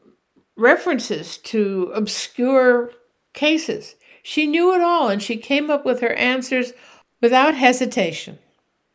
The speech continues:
At the end of the day, it was her turn to make an opening statement, and she made it with a kind of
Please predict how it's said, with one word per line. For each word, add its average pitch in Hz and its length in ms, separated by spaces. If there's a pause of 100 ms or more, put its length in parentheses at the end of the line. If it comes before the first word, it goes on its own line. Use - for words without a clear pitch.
(1200)
At 233 100
the 294 140
end 311 180
of 330 80
the 370 80
day, 202 320
it 220 100
was 277 160
her 415 220
turn 220 280
to 214 100
make 196 220
an 190 120
opening 170 400
statement, 165 500
and 214 140
she 277 120
made 277 280
it 349 180
with 262 140
a 220 60
kind 247 280
of 220 160